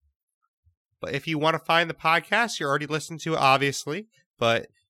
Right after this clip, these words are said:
if you wanna find it in a different way, you can find it on Apple Podcasts or iTunes. You can find it on Google Podcasts. You can find it on Radio Public.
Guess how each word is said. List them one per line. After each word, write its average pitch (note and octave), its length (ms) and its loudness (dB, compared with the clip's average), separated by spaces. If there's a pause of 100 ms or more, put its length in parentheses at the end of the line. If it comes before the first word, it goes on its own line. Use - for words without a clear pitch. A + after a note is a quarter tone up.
if - 240 -6
you D3 80 -2
wanna C#3+ 160 4
find C#3+ 240 2
it C#3 80 0
in C3 60 2
a B2 40 0
different E3 340 -4
way, A#2 300 0 (160)
you C#3+ 100 -14
can C3+ 120 -6
find C#3 200 2
it C3+ 40 2
on B2+ 120 -2
Apple D#3+ 460 -2 (420)
Podcasts D#3 640 4
or C#3+ 120 -6
iTunes. C#3+ 640 -2 (240)
You C#3+ 100 -14
can C#3 80 -8
find C#3+ 240 2
it A#2+ 40 -2
on B2 140 0
Google D#3 260 -6
Podcasts. D3+ 640 0 (180)
You D3 80 -12
can C#3 120 -10
find C#3+ 260 0
it D3 100 -4
on B2 360 -4
Radio D3 260 0
Public. D#3 440 -2